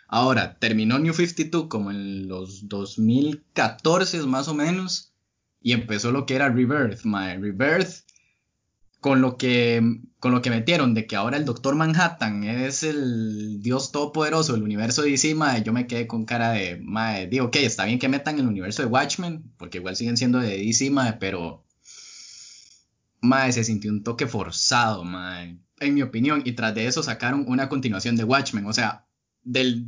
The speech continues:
de uno de los cómics más famosos, mae, más icónicos, de, de básicamente no hay una segunda parte, mae,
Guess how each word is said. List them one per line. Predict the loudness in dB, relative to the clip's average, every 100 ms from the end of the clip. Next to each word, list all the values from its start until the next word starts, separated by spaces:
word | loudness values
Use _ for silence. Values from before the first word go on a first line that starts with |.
| -6
de | -2
uno | 0 0
de |
los | -2
cómics | -2 -2 0 -2
más | -2 0
famosos, | -2 0 -2 -2 -4
mae, | -2 0
más | 0 -2
icónicos, | -2 -2 -2 -2 -2
de, | -2
de | -2 -2 -4
básicamente | -2 -2 0 2 2 2 -2 -6 -8 _ _ -2
no | 2 4
hay | 4
una | 4 2
segunda | 0 2 2 2
parte, | 2 2 0 -4
mae, | -2 -2 -4 -8